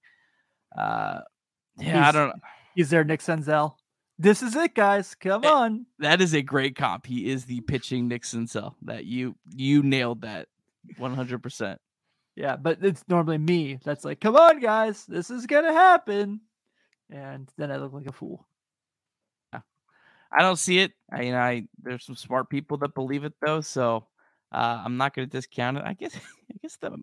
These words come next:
Speaker 1: he did end up with a three point nine one E R A at the end of the year last year.
Speaker 2: Hmm.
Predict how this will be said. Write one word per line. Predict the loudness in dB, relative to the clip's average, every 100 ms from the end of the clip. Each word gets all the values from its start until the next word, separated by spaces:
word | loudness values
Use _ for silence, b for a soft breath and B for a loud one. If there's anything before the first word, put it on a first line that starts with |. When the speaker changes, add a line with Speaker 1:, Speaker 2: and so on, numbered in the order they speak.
| -14
Speaker 1:
he | -14
did | -10 -8
end | -4
up | -4
with | -4 -8
a |
three | -4 -4
point | -2 -2 2
nine | 4 4
one | 2 2
E | 4
R | 4 4
A |
at | 0
the | -4
end | -6
of | -4
the |
year | -6
last | -6 -8 -12 -18
year. | -18 -20 _ _ _ _ _ _ -14
Speaker 2:
Hmm. | -14